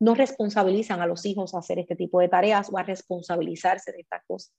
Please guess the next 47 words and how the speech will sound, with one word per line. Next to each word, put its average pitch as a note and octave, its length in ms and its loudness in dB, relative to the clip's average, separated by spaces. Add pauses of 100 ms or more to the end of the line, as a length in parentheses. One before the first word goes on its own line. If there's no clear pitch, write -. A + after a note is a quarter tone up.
(420)
sino G#3 300 4
que G3+ 80 2
el F#3 100 4
mismo B3 300 4
adolescente F#3+ 640 2
se F#3+ 160 0
autorresponsabiliza F3 1120 0
y E3 60 -2
piensa F#3 380 -6
que, F3 220 -6 (400)
que G3+ 100 2
es G3+ 60 -2
parte G3+ 360 2
de G3+ 80 4
su G#3 160 0
responsabilidad, F#3+ 840 2
tal F3+ 120 -2
vez F3+ 120 0
como F#3 180 -2
el F3 100 -2
hijo F3+ 140 -4
mayor, G3+ 380 0
de F3 80 0
ayudar E3+ 320 -2
a F3 60 -6
mi E3+ 100 -8
mamá G3+ 280 -6
o G3+ 100 0
ayudar F3 320 2
a E3+ 60 0
mi F3+ 120 -10
papá F3+ 320 -6 (280)
en F#3 180 0
X F#3 180 0
o F#3+ 80 4
Y, F3+ 240 4
¿verdad?, F3+ 300 2
tarea F3 360 0
o E3 80 -6
cosa. - 380 -12 (400)
Y G#3 140 -2
esto, G#3 220 -4
pues, G3+ 140 -6
obviamente G3+ 440 2
los C#4 120 -4
predispone F3+ 600 -2
también, F3 540 -4